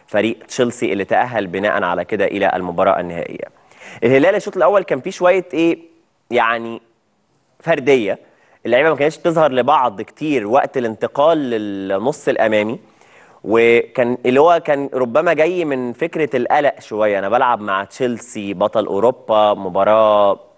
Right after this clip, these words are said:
مرشح فيها إن تشيلسي هو الطرف المنتصر قبلها. لكن الشوط الثاني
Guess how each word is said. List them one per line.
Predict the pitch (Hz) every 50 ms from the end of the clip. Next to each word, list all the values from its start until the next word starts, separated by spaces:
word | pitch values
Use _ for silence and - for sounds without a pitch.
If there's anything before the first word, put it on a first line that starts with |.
| _ _ _ _
مرشح | - 64 85 127 131 131 123 147 - - 139 -
فيها | - - 135 135 131
إن | 127 117 110
تشيلسي | - - 135 131 127 - 120 113
هو | 117 120 120
الطرف | 117 - - 160 127 120 - - - -
المنتصر | 98 98 98 101 101 - 117 117 - 120 110 -
قبلها. | - 101 85 95 110 131 143 143 139 139 - _ _ _ _ _ _ _ _ _ _ _ _ _ _
لكن | - 143 139 160 151
الشوط | 143 - 180 196 196
الثاني | 180 - - 190 214 214 226 240